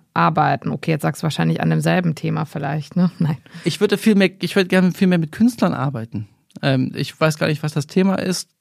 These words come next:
Speaker 2: Äh, da bin ich, da bin
Speaker 1: Mit
Speaker 2: ich offen.
Speaker 1: Künstlern? <laughs>
Speaker 2: Ja, also mit Menschen, die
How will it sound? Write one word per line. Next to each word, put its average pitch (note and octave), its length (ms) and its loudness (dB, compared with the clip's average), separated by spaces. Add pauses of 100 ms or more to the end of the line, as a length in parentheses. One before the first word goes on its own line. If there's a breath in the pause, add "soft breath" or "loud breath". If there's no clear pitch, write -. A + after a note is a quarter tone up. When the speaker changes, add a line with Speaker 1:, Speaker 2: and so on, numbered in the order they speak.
Speaker 2:
Äh, C#3+ 180 0
da D3 200 -2
bin D#3 180 -2
ich, D#3 160 -2
da D3 100 0
bin F3+ 140 0
Speaker 1:
Mit D#3+ 80 2
Speaker 2:
ich - 120 -2
offen. G#3+ 300 4
Speaker 1:
Künstlern? F#3 480 2
<laughs> - 160 -6
Speaker 2:
Ja, C4 200 2
also G#3+ 160 2
mit E3+ 180 2
Menschen, F3+ 480 0
die E3 360 2